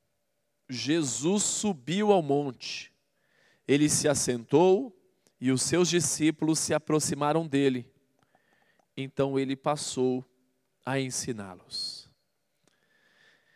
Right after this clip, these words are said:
Jesus, ele se assentou para ensinar, porque naquela época, essa era a posição tradicional de um mestre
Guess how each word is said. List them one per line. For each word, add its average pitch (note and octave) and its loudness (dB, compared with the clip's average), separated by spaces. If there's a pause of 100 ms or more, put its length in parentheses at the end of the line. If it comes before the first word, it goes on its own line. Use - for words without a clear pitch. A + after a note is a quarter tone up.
(960)
Jesus, C#4+ 2
ele D#4+ 2
se B3 0
assentou F3 0
para D3 0
ensinar, C3 -6 (1120)
porque F3+ -2
naquela G#3+ 2
época, D3+ 2 (920)
essa F#3 0
era F#3+ 2
a - -6
posição F#3 -2
tradicional F#3 -2 (480)
de C3+ -4
um C4 -2
mestre G3+ 0